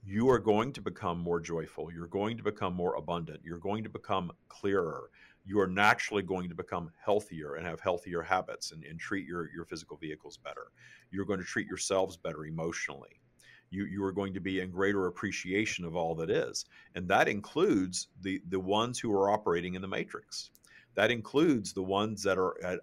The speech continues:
either side of every polarized argument, for they are just having their experience. The ones that are on the, the roadside with the signs screaming about something are operating in their own,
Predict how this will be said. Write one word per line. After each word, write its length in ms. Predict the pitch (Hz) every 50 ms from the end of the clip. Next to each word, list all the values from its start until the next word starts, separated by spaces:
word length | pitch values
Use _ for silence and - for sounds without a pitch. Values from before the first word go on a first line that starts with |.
| -
either 300 | 95 104 113 127 120 117
side 640 | 110 - - - 113 117 120 113 98 95 95 92 87
of 140 | 87 90 95
every 260 | - 104 107 113 117
polarized 680 | 113 - 90 90 92 95 92 90 92 95 98 95 -
argument, 560 | 95 117 175 170 - - - - - _ _ _ _ _ _ _ _ _ _ _
for 160 | - 101 98
they 260 | 92 98 117 143 175
are 120 | 147 113 101
just 220 | 90 104 107 -
having 300 | - 78 80 87 95 90
their 140 | 85 82 85
experience. 680 | 82 - - - - 127 170 196 78 65 - - - - _ _ _ _ -
The 80 | 98
ones 360 | 98 98 107 117 127 131 127 -
that 140 | 123 117
are 160 | 120 120 113 113
on 120 | 117 110
the, 200 | 107 101 95 95
the 120 | 92 101
roadside 800 | 98 98 101 104 117 127 123 - - - 101 95 98 101 95 87
with 120 | 90 -
the 80 | - -
signs 500 | - - 107 107 123 120 110 104 104 -
screaming 480 | - - - 104 107 127 143 143 127 107
about 320 | 90 92 87 82 - -
something 520 | - - 80 80 - - 87 87 92 104 110 - _ - - - _ _
are 220 | - 95 98 - 95
operating 480 | 98 110 107 - 127 110 101 92 95
in 100 | 95 92
their 200 | 90 92 92 92
own, 180 | 92 92 90 90